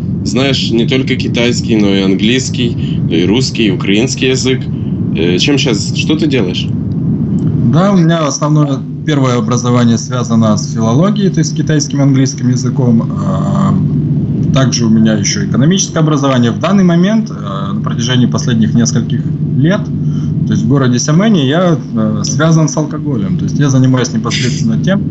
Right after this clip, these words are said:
Speaker 2: что, э, завозим вина, э, пиво,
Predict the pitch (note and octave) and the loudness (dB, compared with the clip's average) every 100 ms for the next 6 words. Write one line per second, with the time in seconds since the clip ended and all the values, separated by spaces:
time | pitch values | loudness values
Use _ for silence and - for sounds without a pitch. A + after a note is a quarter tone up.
0 | - A#2 G2+ G2+ - - - - G2+ G2+ | -2 0 0 0 0 0 0 0 0 0
1 | G2 F#2+ F#2+ F#2 - - - - - - | 0 0 2 2 0 0 0 0 0 2
2 | A#2+ A#2+ F#3+ F#3 G3+ G3 - - - - | 2 4 2 4 2 0 -4 -8 -6 -4
3 | - - - - - - - - - - | -2 -2 -2 -4 -4 -4 -2 -2 -2 -2
4 | B2 A2+ D#3 D3+ C3+ G#2+ - - - - | 0 2 2 2 0 -4 -8 -12 -10 -6
5 | - - G2 F#2 G2 - G2+ G2 - - | -6 -4 -2 -2 -2 0 0 2 2 2
6 | C3 - | 2 2